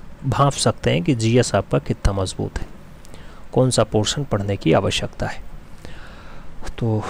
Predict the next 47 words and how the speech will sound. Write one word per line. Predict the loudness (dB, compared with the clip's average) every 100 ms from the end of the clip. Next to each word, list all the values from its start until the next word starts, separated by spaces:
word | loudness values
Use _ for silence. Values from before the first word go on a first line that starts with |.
| -6 -6 0
देरी | 4 4 4
न | 4
करते | 4 6 4
हुए | 6 4 2 -2 0
questions | 0 2 0 2
की | 2
तरफ | 2 2 2
चलेंगे। | 0 2 2
उससे | 0 0 -2
पहले | 2 4 4
request | 4 4 2 4 0
है |
कि | 2
अपने | 2 4 4
east | 4 4
मित्र | 2 2
तक | 4 2
share | 4 4 6
कर | 6 6
दें, | 4 4 2
जो | 2
पुलिस | 2 2 4
भर्ती | 2 2 2
परीक्षा | 2 2 0
की | 0
तैयारी | 4 4 4
दे | 2 2
रहे | 2
हों, | 0 -4 -8 -14 -16 -16 -12 -12 -12 -14 -14 -4
उन | -2 2
तक | 2 6
ये | 4
दृश्य | 6 4 2 -2
पहुंचा | 0 2 2
दें, | 2 2
जिससे | 0 0
वो | 0 2
लोग | 0 2
भी | 4
लाभान्वित | 4 4 0 0 0 0 -6 -2
हो | 0
पावें। | 0 -2 -4 -10 -12 -14 -14 -12 -14 -12 -14 -14 -16 -14 -14 -14 -14 -12 -12 -14 -16 -16 -16 -16 -16 -14 4
class | 8 8 6
की | 4
बात | 6 6 6
करें | 2
तो | 2